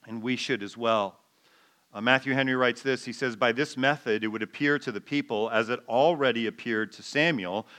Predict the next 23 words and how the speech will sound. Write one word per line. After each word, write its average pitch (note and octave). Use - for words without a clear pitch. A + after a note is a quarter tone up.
that B2
Saul C3+
was B2+
appointed A#2
of A#2
God C3+
to -
be G#2
king." G2
I A#2+
don't D3+
know D3
if D3
you E3
have E3
a D3
high D#3+
view E3+
of E3+
sovereignty, E3
but B2
this D#3+
passage D#3+